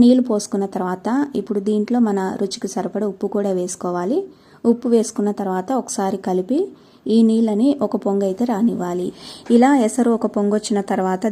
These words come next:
దీంట్లో మనం ముందుగానే వేయించి పెట్టుకున్న సేమియా వేసుకోవాలి. సేమియా వేసుకున్న తర్వాత ఒకసారి కలుపుకొని హై ఫ్లేమ్లోనే ఇందులో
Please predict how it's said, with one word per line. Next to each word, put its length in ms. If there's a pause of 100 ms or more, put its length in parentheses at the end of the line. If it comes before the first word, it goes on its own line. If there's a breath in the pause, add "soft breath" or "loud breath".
దీంట్లో 380
మనం 240
ముందుగానే 480
వేయించి 360
పెట్టుకున్న 340 (100)
సేమియా 400
వేసుకోవాలి. 640 (760 loud breath)
సేమియా 440
వేసుకున్న 340 (100)
తర్వాత 300 (100)
ఒకసారి 360 (100)
కలుపుకొని 520 (500 loud breath)
హై 120 (120)
ఫ్లేమ్లోనే 540 (540 loud breath)
ఇందులో 260